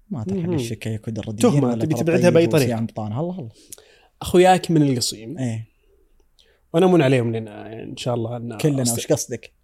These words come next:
Speaker 2: أصدقائي، آه،
Speaker 1: إيه.
Speaker 2: برضو، آه،
Speaker 1: قسمان.
Speaker 2: من، آه، من، من القصيم.
Speaker 1: إيه. <laughs>
Speaker 2: من منطقة القصيم.
Speaker 1: مم.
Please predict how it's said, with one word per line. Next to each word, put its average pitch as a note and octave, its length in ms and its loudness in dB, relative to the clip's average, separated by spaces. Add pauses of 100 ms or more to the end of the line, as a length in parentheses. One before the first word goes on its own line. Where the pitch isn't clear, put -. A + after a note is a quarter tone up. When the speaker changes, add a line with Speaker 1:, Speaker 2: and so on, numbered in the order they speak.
(140)
Speaker 2:
أصدقائي، D3 840 0
آه، B2 140 -2
Speaker 1:
إيه. A2+ 40 -4
Speaker 2:
برضو، A#2 480 -2 (280)
آه، C3 180 -6
Speaker 1:
قسمان. C#3 320 2
Speaker 2:
من، E3+ 60 0
آه، E3 220 -8
من، C3+ 360 0
من C3+ 120 2
القصيم. A#2+ 420 -6
Speaker 1:
إيه. A#2 420 -6 (200)
<laughs> - 460 -20
Speaker 2:
من C3+ 120 2
منطقة C#3 280 -2
القصيم. A2+ 500 -16 (120)
Speaker 1:
مم. A2 260 -6